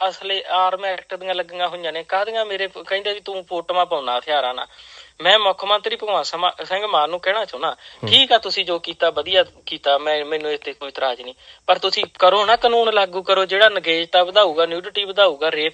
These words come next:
Speaker 1: ਕੇਸ ਵੱਧ ਰਹੇ ਆ ਤੇ ਉਹਨਾਂ ਤੇ ਵੀ ਰੇਪ ਕੇਸ ਦਾ ਪਰਚਾ ਹੋਊਗਾ।
Speaker 2: ਹੂੰ। ਹੂੰ।
Speaker 1: ਇਹ ਬਾਈ ਜੀ ਆਪਾਂ ਨੂੰ ਕਰਨਾ ਪੈਣਾ ਗਾ, ਨਹੀਂ ਤਾਂ ਬਾਈ ਜੀ ਪੱਗਾਂ ਆਪਣੀਆਂ ਰੁਲ ਜਾਣਗੀਆਂ, ਚੁੰਨੀਆਂ,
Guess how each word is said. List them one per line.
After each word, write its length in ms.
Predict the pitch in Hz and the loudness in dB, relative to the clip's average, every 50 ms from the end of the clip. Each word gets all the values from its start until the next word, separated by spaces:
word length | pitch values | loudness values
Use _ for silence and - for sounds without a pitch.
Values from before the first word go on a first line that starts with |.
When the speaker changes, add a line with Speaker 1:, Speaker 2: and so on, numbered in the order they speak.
| - - | -6 -6
Speaker 1:
ਕੇਸ 200 | 175 170 170 170 | -4 -4 -2 0
ਵੱਧ 240 | 165 160 165 170 196 | 2 2 2 4 4
ਰਹੇ 220 | 190 185 180 180 | 2 2 2 0
ਆ 40 | 170 | -2
ਤੇ 80 | 170 | -2
ਉਹਨਾਂ 160 | 170 185 202 202 | -4 -4 -4 -4
ਤੇ 100 | 208 202 | -4 -6
ਵੀ 120 | 190 190 | -8 -8
ਰੇਪ 220 | 185 175 170 - | -8 -8 -10 -10
ਕੇਸ 180 | - - 165 165 | -10 -8 -6 -4
ਦਾ 100 | 165 170 | -4 -4
ਪਰਚਾ 360 | 160 165 156 151 - - 147 | -2 -2 -4 -4 -4 -8 -8
ਹੋਊਗਾ। 320 | 147 151 160 170 - - - _ _ - | -8 -8 -12 -14 -14 -16 -16 _ _ -6
Speaker 2:
ਹੂੰ। 260 | 113 110 107 101 95 110 - _ _ _ _ _ _ _ _ _ _ _ _ _ _ _ _ _ _ _ _ _ _ _ _ _ _ _ - | -4 -4 -4 -4 -8 -10 -16 _ _ _ _ _ _ _ _ _ _ _ _ _ _ _ _ _ _ _ _ _ _ _ _ _ _ _ -8
ਹੂੰ। 260 | - 107 104 92 - - 120 - - - | -8 -6 -6 -6 -8 -12 -14 -12 -4 -2
Speaker 1:
ਇਹ 140 | - 214 | -2 0
ਬਾਈ 180 | - 156 160 170 | 0 0 0 0
ਜੀ 120 | 175 233 | 4 6
ਆਪਾਂ 260 | 269 240 - - 220 220 | 6 6 6 4 2 0
ਨੂੰ 80 | 233 | 2
ਕਰਨਾ 380 | 226 208 190 170 165 175 196 220 | 4 4 4 4 6 6 6 6
ਪੈਣਾ 320 | - 220 208 196 185 170 | 8 6 6 6 6 4
ਗਾ, 160 | 151 156 156 | 4 4 2
ਨਹੀਂ 260 | 147 151 165 185 214 214 | 2 2 0 0 2 4
ਤਾਂ 100 | 226 196 | 4 4
ਬਾਈ 200 | 175 180 180 196 | 4 4 2 0
ਜੀ 80 | 233 | -2
ਪੱਗਾਂ 360 | 240 - 208 190 - 180 180 | -2 0 0 2 4 6 6
ਆਪਣੀਆਂ 340 | 185 175 - 180 185 185 185 | 6 6 4 0 -2 0 2
ਰੁਲ 160 | 165 147 135 | 2 2 0
ਜਾਣਗੀਆਂ, 440 | 123 135 143 170 202 208 226 233 220 | 0 0 -2 -2 -2 -2 -2 -2 -2
ਚੁੰਨੀਆਂ, 500 | 220 208 185 185 185 185 185 185 185 175 | -2 -4 -6 -4 -2 2 2 2 2 2